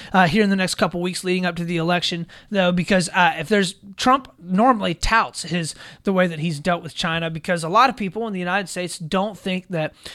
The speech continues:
uh, we should let Russia or China just kinda walk all over us as Americans. So, uh, it's gonna be interesting to see how this kinda plays into, uh, voters' perceptions of what's going on here over the next couple of weeks. So,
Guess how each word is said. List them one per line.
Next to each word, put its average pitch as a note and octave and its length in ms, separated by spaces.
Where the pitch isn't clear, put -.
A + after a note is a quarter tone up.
uh, E3 240
we G3 120
should F#3+ 200
let G#3 280
Russia E3 320
or D3+ 160
China D3 360
just - 220
kinda D#3+ 220
walk D#3 340
all D3 180
over C#3 220
us C#3 160
as C#3+ 140
Americans. B2+ 480
So, D3 280
uh, D#3 360
it's F#3 180
gonna A3 160
be A3+ 120
interesting A3 340
to F#3+ 60
see G#3 220
how F#3+ 180
this F#3 160
kinda - 200
plays F#3+ 460
into, F3+ 640
uh, E3+ 220
voters' F#3 500
perceptions E3+ 640
of C#3+ 100
what's D#3+ 240
going D#3 240
on D3 200
here D#3+ 180
over C#3 120
the C#3+ 80
next C#3+ 220
couple - 320
of - 140
weeks. A#2 340
So, C#3+ 300